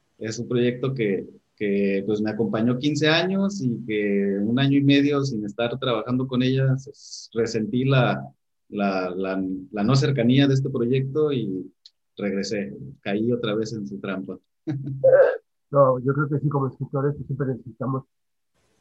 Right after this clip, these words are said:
Speaker 2: o, o, o sentimos esa nostalgia, ¿no? Del primer medio y, y volverlo a, a relanzar, yo creo que está padre. Vamos a, a, a, a, a irnos a un corte rápidamente y regresamos en un ratito para seguir platicando.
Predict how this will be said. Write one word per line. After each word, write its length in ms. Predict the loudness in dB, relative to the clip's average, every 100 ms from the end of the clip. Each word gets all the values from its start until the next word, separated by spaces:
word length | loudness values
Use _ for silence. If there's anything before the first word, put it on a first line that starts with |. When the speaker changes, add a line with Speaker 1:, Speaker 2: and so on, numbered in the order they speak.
| _
Speaker 2:
o, 200 | -10 0
o, 260 | 2 2 -2
o 40 |
sentimos 420 | -2 -2 -2 0
esa 180 | 0 -2
nostalgia, 460 | -2 -4 -6 -4 -2
¿no? 100 | -2
Del 100 | -2
primer 320 | -2 -2 0
medio 500 | 0 2 0 -2 -8 _ -18 -18 -14
y, 240 | -10 -6
y 20 |
volverlo 540 | -4 -2 -2 0 0 0
a, 280 | -4 -10 -10
a 80 |
relanzar, 360 | -10 -12 -10 -8
yo 100 | -8
creo 160 | -10 -16
que 100 | -20
está 480 | _ _ -10 -10
padre. 200 | -4 -2
Vamos 200 | 0 2
a, 60 | 0
a, 160 | 0 -2
a, 340 | -2 -4 -4
a, 840 | -4 -4 -6 -8 -8 -10 -10 -4
a 60 | 0
irnos 220 | 0 0
a 60 | 0
un 80 |
corte 260 | 0 0 0
rápidamente 680 | -2 -2 -2 -2 -4 -8 -10 _ _ -2
y 80 |
regresamos 380 | 0 2 0 0
en 80 | 0
un 100 | 0
ratito 300 | 0 -2 -4
para 160 | -6 -4
seguir 240 | -2 0
platicando. 520 | -2 -4 -8 -10 -12